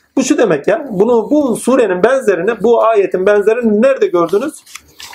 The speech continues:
Musa'da gördünüz. Hani öldürülüyor da nasıl diriltiriz katilleri bulmak için? Hani semiz bir öküz buluyorlar, inek buluyorlar, hani onun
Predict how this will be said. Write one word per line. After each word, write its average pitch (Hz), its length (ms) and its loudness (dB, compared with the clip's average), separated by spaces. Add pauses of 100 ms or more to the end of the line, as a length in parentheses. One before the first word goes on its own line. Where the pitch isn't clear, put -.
(1160)
Musa'da 202 400 0
gördünüz. 127 560 -4 (540)
Hani 175 380 0 (360)
öldürülüyor 214 720 2
da 185 280 -2 (280)
nasıl 226 340 0
diriltiriz 185 600 0
katilleri 190 560 0
bulmak 170 300 0
için? 110 320 -4 (480)
Hani 175 320 0 (160)
semiz 196 440 0
bir 190 80 4
öküz 180 360 0
buluyorlar, 175 600 2
inek 180 280 -2
buluyorlar, 175 340 2
hani 170 140 0
onun 180 460 -2